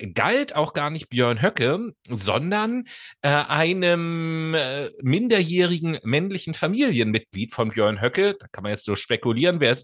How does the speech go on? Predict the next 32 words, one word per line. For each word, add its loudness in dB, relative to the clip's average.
äh, 4
sein 2
soll, 2
aber 0
aufgrund, -6
äh, 2
dass -2
diese -8
Person -4
minderjährig -4
ist, -2
unterliegt -6
sie -4
juristisch -2
natürlich -8
auch -8
einem -6
besonderen -4
Schutz. -4
Äh, 4
und 2
zwar 0
wegen -2
unerlaubtem 0
Waffenbesitz -2
tatsächlich. -6
Also 2
in, -4
äh, 2
Höckes, 0
äh, 4
Haushalt 0